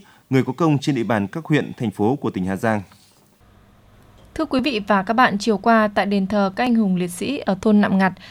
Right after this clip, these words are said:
Speaker 2: xã Thanh Thủy, huyện Vị Xuyên, Trung tâm Phát thanh Truyền hình Quân đội phối hợp với tỉnh Hà Giang tổ chức ghi hình chương trình Tổ quốc ghi công nhằm tri ân các anh hùng liệt sĩ đã chiến đấu, anh dũng, hy sinh bảo vệ nền độc lập của Tổ quốc.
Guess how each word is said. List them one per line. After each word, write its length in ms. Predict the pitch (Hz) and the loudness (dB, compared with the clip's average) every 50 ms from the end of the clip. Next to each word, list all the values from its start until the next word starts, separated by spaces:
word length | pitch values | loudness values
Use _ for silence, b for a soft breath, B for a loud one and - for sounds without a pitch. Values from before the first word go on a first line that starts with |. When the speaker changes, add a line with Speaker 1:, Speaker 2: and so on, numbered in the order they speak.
| B B B | B B B
Speaker 2:
xã 320 | - - 202 - 202 247 | -4 0 0 2 2 0
Thanh 220 | 262 - 262 226 214 | 0 0 0 0 2
Thủy, 240 | 208 233 220 185 175 | 2 2 2 2 0
huyện 220 | 180 190 180 190 175 | 0 -2 -2 -2 -2
Vị 180 | - 196 170 | -2 -4 -4
Xuyên, 300 | - - 233 240 226 208 208 B B B B B | -2 2 2 4 4 2 0 B B B B B
Trung 160 | - - 269 | -6 -4 0
tâm 200 | 254 - 269 247 | 0 2 2 0
Phát 180 | 240 - 302 - | 0 -4 -6 -4
thanh 140 | - 262 247 | -2 -2 0
Truyền 140 | - 233 202 | 2 2 2
hình 100 | 190 185 | 2 2
Quân 120 | 190 220 214 | 2 2 2
đội 180 | 220 208 196 | 2 0 0
phối 180 | 196 - - 226 | -2 -4 -2 0
hợp 140 | 247 233 190 185 | 0 0 0 0
với 100 | - 196 | -2 -2
tỉnh 180 | 190 254 233 180 | 0 0 0 0
Hà 160 | 190 180 175 | 0 -2 -2
Giang 240 | 175 208 208 208 190 B B B B B - | 0 2 2 2 2 B B B B B 0
tổ 140 | 247 208 | 0 0
chức 200 | 190 - 330 330 | 0 -2 -4 -4
ghi 80 | - 269 | 0 2
hình 140 | 247 208 196 | 2 2 4
chương 180 | - 240 226 | 4 2 2
trình 220 | 208 - 214 185 175 180 | 2 2 0 0 0 -2
Tổ 100 | 202 180 | -4 -2
quốc 180 | 180 240 262 262 | -2 -2 -2 0
ghi 120 | 233 202 | -2 0
công 260 | 202 220 214 214 202 202 B B B B B | 4 4 4 4 4 0 B B B B B
nhằm 260 | 220 233 240 226 220 | 4 6 6 6 4
tri 160 | 208 - 220 | 2 0 2
ân 180 | 233 254 240 233 | 2 2 2 2
các 100 | 233 294 | 0 -2
anh 100 | 294 269 | 0 2
hùng 180 | 254 226 196 | 2 2 4
liệt 120 | 185 180 180 | 2 2 0
sĩ 280 | 180 - 214 202 262 | 0 -2 -2 -2 0
đã 120 | 240 - 220 | -2 -4 -2
chiến 220 | 214 - 214 196 | 0 0 0 2
đấu, 240 | 185 185 196 214 226 | 2 2 2 0 -2
anh 200 | - - 226 208 | 0 0 2 2
dũng, 160 | 196 220 220 262 | 2 2 0 0
hy 100 | 254 226 | 0 0
sinh 300 | 208 - 233 220 208 208 | 2 2 2 2 4 2
bảo 140 | 185 180 | 2 0
vệ 240 | 180 185 196 190 - - | 0 0 -2 -2 -2 -2
nền 140 | 190 196 185 | -2 0 0
độc 180 | 185 175 175 | 0 -2 -2
lập 180 | - 190 190 - | -2 -2 -4 -4
của 100 | - 180 | -8 -6
Tổ 180 | 175 - 180 180 | -4 -4 -4 0
quốc. 200 | - 247 294 320 | 2 2 2 2